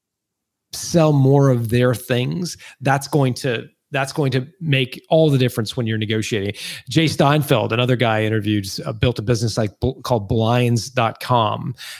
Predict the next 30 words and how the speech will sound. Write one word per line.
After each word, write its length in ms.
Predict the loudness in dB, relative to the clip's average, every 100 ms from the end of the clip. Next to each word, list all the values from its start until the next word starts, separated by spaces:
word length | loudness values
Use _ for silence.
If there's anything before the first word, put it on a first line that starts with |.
| -14
So 440 | -4 0 0 -2
they 160 | -2 -2
sold, 420 | 0 0 0 -2
as 200 | -2 0
the 80 | 0
name 140 | -2
suggests, 380 | -2 -4 -4 -4
blinds. 600 | 0 2 2 0 -2 -2
And 120 | 0
Home 220 | 2 4
Depot 380 | 4 2 4 0
came 200 | 0 -2
along 460 | -2 0 0 -2 -6 -10 -18 -18 _ _
and 180 | -2 -2
said, 400 | 0 2 2 0 -2
"Man, 420 | 0 2 0 -6 -16 -20 _ _ _
what 640 | -10 -2 0 2 0 -2
Blinds 440 | 0 2 2 0
has 140 | -2 -4
figured 380 | 0 2 4 4
out 360 | 2 2 0 -2
is 260 | -2 0 0
not 180 | 0 2
only 440 | 2 2 0 -4 _ _ _ _
how 160 | -2 0
to 80 | 0
sell 240 | 0 0
blinds, 600 | 2 2 4 4 2 -2
but 140 | -4 -4
they've, 140 | -2